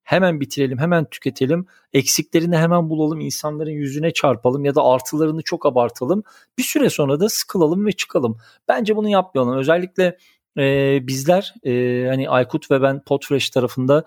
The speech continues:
podcast ekosistemi açısından yakın zaman içerisinde Türkçe ve bir süre sonra İngilizce odalar da yaratmaya başlayacağız.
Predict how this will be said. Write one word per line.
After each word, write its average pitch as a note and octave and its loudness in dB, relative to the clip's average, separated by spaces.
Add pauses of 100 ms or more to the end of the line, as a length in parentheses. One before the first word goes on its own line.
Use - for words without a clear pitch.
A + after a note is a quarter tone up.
(260)
podcast D#3 0
ekosistemi C#3+ -4
açısından C3 -2
yakın C#3+ -2
zaman C#3 -2
içerisinde B2 -2
Türkçe D3+ 0
ve B2+ -2
bir D#3 -6
süre C3+ -2
sonra B2+ 0 (320)
İngilizce D#3 0
odalar C#3 4
da C#3 2
yaratmaya A2+ 0
başlayacağız. A2+ -6